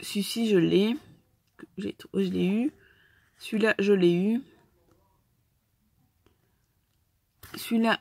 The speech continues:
je l'ai eu. Celui-là, je l'ai eu aussi. J'en ai, je sais que j'en ai deux, trois.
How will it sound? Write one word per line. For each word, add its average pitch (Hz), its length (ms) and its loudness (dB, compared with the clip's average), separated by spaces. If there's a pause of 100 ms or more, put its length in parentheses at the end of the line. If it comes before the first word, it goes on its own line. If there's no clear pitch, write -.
je 214 140 -2
l'ai 240 220 2
eu. 196 280 0
Celui-là, 220 400 -2
je 208 100 2
l'ai 185 260 2
eu 175 60 0
aussi. 190 600 -2
J'en 214 140 0
ai, 202 140 0 (200)
je 208 120 0
sais 233 180 -4
que 214 80 -2
j'en 208 180 2
ai 220 180 -2
deux, 190 200 4
trois. - 260 -4